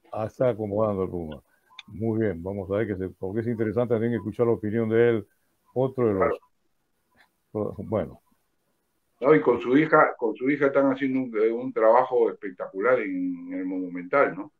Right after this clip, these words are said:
Speaker 2: La re-, todo la re-, o sea, preparar el campo, arreglar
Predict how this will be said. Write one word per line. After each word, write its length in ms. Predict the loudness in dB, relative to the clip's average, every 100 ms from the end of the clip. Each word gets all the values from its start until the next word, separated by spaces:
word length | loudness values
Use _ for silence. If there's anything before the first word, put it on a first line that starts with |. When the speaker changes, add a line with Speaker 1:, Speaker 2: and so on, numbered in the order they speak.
| _
Speaker 2:
La 200 | -14 -8
re-, 460 | -4 -4 -6 -8 -10 -12 -4
todo 280 | 2 4 4
la 120 | 0
re-, 340 | -2 -4 -6 -10
o 40 | -14
sea, 300 | -4 -2 -2 -6 _ _ _ _ _ _ -8
preparar 320 | -6 4 4
el 140 | 4
campo, 580 | 4 8 8 6 0 -2
arreglar 320 | -2 0 2